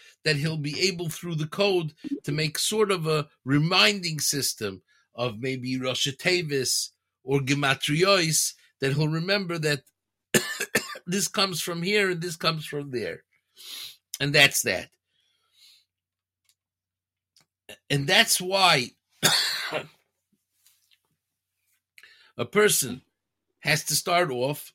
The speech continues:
with the base. He has to be first a Baki B'Mikra. As the, the Gemara says, that a person wants to be a Talmud Chacham,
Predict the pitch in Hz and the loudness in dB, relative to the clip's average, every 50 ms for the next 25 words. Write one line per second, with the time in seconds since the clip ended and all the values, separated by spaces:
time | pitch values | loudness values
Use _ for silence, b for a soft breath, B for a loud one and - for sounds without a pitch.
0 | _ _ _ _ _ _ _ 139 131 139 139 135 170 165 226 254 254 220 - - | _ _ _ _ _ _ _ -4 -2 -2 0 0 0 0 0 0 0 0 -2 -2
1 | - - - - _ _ _ _ _ _ _ _ _ _ _ - 135 143 143 139 | -4 -4 -6 -10 _ _ _ _ _ _ _ _ _ _ _ -4 0 0 0 0
2 | - - 151 147 165 160 156 - 143 143 143 - - 165 139 113 110 117 117 - | -2 -4 -6 -4 -4 -4 -4 -2 -2 0 0 0 -2 -4 -4 -2 -2 -4 -4 -4
3 | - 135 127 139 180 208 254 262 208 - 156 123 92 - _ _ _ _ _ _ | -8 -8 -6 -6 -2 -2 -2 -2 -2 -4 -6 -8 -8 -10 _ _ _ _ _ _
4 | _ _ _ _ _ _ _ _ _ _ _ _ _ _ _ _ _ _ _ _ | _ _ _ _ _ _ _ _ _ _ _ _ _ _ _ _ _ _ _ _
5 | _ _ _ _ _ _ _ - 107 113 113 98 98 107 110 113 98 98 98 101 | _ _ _ _ _ _ _ -8 -6 -6 -6 -6 -6 -8 -8 -10 -10 -12 -14 -14
6 | 117 113 110 110 113 120 127 143 147 - - 220 226 214 170 - - - - - | -14 -12 -10 -8 -6 -4 -4 -2 -4 -2 -2 0 0 0 -2 -4 -6 -10 -14 -16
7 | _ _ _ _ _ _ _ _ - 113 107 101 - - 127 123 120 - - 131 | _ _ _ _ _ _ _ _ -8 -8 -8 -8 -8 -8 -6 -4 -4 -4 -4 -4
8 | 131 123 - - - 120 127 131 127 - - - 123 127 135 131 123 - 127 131 | -8 -10 -12 -14 -12 -6 -6 -4 -4 -6 -8 -10 -8 -6 -6 -6 -6 -4 -4 -4
9 | 131 127 120 - - 104 101 98 - 113 120 151 - | -4 -4 -8 -8 -8 -8 -8 -8 -8 -12 -14 -16 -18